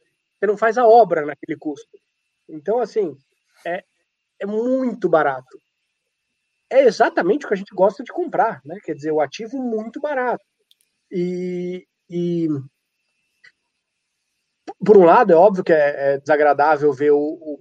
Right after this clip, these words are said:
preço do fundo do jeito que tá. Por outro lado, é uma carteira que continua ocupada, com inadimplência super controlada, continua pagando dividendo. Ent-, então, é um fundo que acaba ficando com um carrego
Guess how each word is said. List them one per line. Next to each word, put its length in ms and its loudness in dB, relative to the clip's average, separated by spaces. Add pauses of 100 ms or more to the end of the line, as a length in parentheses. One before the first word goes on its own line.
preço 400 0
do 160 -8
fundo 480 -4
do 200 -8
jeito 280 -2
que 100 -20
tá. 440 0 (420)
Por 160 0
outro 300 2
lado, 640 2 (240)
é 40 0
uma 120 0
carteira 420 4
que 160 -14
continua 500 2
ocupada, 640 2
com 140 -6
inadimplência 680 0
super 300 -2
controlada, 720 0
continua 480 -2
pagando 340 0
dividendo. 800 -4 (460)
Ent-, 400 -2 (260)
então, 720 4 (1040)
é 120 0
um 80 -2
fundo 240 0
que 80 -2
acaba 280 2
ficando 280 2
com 120 -2
um 40 -2
carrego 600 2